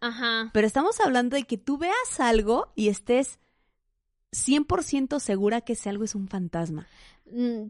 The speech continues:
Speaker 1: digo,
Speaker 2: A
Speaker 1: yo
Speaker 2: la madre.
Speaker 1: no,
Speaker 2: Yo
Speaker 1: yo
Speaker 2: creo que te, cualquiera se queda congelado.
Speaker 1: Sí, yo me quedaría completamente congelada. O sea, por ejemplo, de, de, de este güey del TikTok. Ya ves que hizo las historias de su
Speaker 2: Ah, claro,
Speaker 1: casa.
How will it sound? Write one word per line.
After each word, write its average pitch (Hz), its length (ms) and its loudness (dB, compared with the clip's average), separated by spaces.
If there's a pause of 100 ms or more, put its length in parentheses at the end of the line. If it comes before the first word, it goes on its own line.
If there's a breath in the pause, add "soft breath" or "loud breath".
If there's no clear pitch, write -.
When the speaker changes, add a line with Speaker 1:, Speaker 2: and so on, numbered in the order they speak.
Speaker 1:
digo, 262 180 2
Speaker 2:
A - 40 4
Speaker 1:
yo 190 60 2
Speaker 2:
la 160 180 2
madre. 165 400 -4
Speaker 1:
no, 233 180 2
Speaker 2:
Yo 254 100 8
Speaker 1:
yo 302 60 6
Speaker 2:
creo 349 160 2
que 403 220 2
te, - 300 -4
cualquiera 240 400 0
se 254 100 -6
queda 240 120 0
congelado. 160 380 -6
Speaker 1:
Sí, 269 200 -4
yo 294 120 0
me 392 120 -2
quedaría 226 520 0
completamente 226 1200 0
congelada. 202 680 0 (640)
O 240 60 -2
sea, 269 120 6
por 277 120 6
ejemplo, 330 300 2
de, 330 160 -4
de, 285 460 4
de 294 80 2
este 349 240 -2
güey 330 280 -2
del 302 240 -6
TikTok. 247 420 0 (460 soft breath)
Ya 240 160 2
ves 240 180 0
que 247 100 -2
hizo 240 140 0
las 214 340 0
historias 214 400 -2
de 214 120 -2
su 190 100 -12 (100)
Speaker 2:
Ah, 208 360 6
claro, 226 200 8
Speaker 1:
casa. 220 140 4